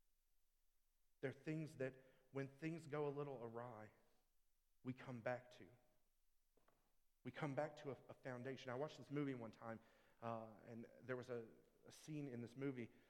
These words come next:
where a ballet dancer was talking to her instructor. And she was having some, some rough times, and, and her instructor said that the best dancers knew that when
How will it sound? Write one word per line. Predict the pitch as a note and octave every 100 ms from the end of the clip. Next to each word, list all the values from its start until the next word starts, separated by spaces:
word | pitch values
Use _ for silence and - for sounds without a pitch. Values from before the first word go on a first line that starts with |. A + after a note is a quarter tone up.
| - A2+
where | B2+ B2+
a | A2+
ballet | A#2+ D3 C#3+ B2+
dancer | A#2+ A#2+ A#2
was | G#2+
talking | - B2 A#2
to | - -
her | A2+
instructor. | G#2 - A#2 - G#2+ - - - - - - - - -
And | A#2
she | -
was | D#3 B2+
having | D3 C3+ C3
some, | - A2+ A#2 -
some | - A2+
rough | A2+ B2+ -
times, | C3 B2 B2 A2
and, | G2+ - - - -
and | A#2
her | A#2
instructor | C3+ - C#3+ - A#2+ -
said | B2+ A#2+ - - - -
that | B2+ B2
the | A2
best | C#3 E3 B2+
dancers | C#3 C3 A2+ A2 - - - - _ _ - - _ - -
knew | B2 C#3+ C3 A#2 - - - - _ _ - -
that | A#2
when | A2+